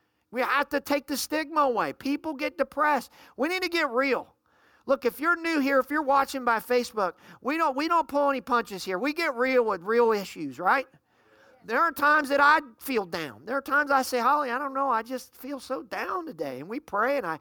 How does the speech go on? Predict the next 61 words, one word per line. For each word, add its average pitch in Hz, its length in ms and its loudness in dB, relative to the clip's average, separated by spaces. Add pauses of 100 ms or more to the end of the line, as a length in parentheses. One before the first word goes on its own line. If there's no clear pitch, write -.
(340)
go 165 120 0
to 240 60 0
the 277 80 -6
prayer 262 300 -2
closet, 262 320 0
and 202 80 -4
I - 20 -4
start 233 320 -6
going 254 260 0
through, 254 240 -6 (300)
you 202 100 -8
know, 240 120 0
what's, 233 260 -2 (160)
what's 226 220 -6
going 269 300 0
on. 294 160 4
It's 208 140 -6
okay 277 520 2 (340)
to 247 120 2
peel 311 360 2
the 311 80 -2
mask 277 520 2
off 269 280 6
and 233 160 -4
get 262 220 2
real. 240 360 -4 (1600)
A - 100 -4
year 294 220 0
and 302 100 2
a - 20 4
half 269 340 2
ago, 226 360 2
the 165 80 -4
pastor 254 400 0
of 214 80 -4
the 185 100 0
largest 240 480 0
church 240 280 -6
in 226 80 -12
America, 185 440 -6
they 175 120 -4
run 196 180 -6
fifty 254 400 -2
thousand. 214 520 0
They 190 120 -14
literally 208 460 0
have 175 180 -4
fifty 254 320 -4
thousand 220 500 0
people 185 300 -10
showing 190 340 -4
up. 139 220 -6
Not 175 200 -6
fifty - 260 -6
thousand 240 340 0
on 196 60 -10
the 180 80 -4
rolls, 180 460 -2
<laughs> 165 60 -16
and 196 80 -18
they 160 140 -10